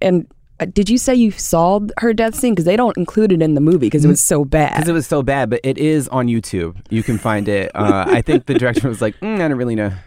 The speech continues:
Speaker 2: I don't really think that's a, <laughs> we don't have to really include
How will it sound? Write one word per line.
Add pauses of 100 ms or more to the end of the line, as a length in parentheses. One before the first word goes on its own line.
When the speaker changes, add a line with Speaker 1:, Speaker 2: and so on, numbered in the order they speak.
(120)
Speaker 2:
I
don't
really
think
that's
a, (640)
<laughs>
we
don't
have
to
really
include